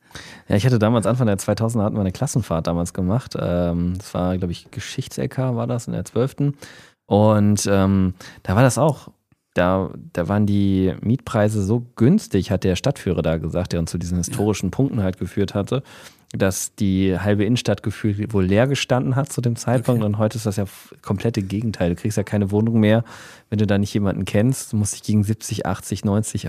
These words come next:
Speaker 1: Parteien durchsetzen, wenn, wenn eine Wohnung, äh, ja, rauf auf dem Markt ist. Und dann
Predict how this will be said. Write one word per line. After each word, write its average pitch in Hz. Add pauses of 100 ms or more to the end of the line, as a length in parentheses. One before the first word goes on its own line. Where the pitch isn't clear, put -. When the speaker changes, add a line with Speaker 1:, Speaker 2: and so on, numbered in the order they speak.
Speaker 1:
Parteien 107
durchsetzen, 107
wenn, 95
wenn 95
eine 95
Wohnung, 117 (520)
äh, 110 (180)
ja, 101 (480)
rauf 113
auf 120
dem 113
Markt 110
ist. - (100)
Und 95
dann 95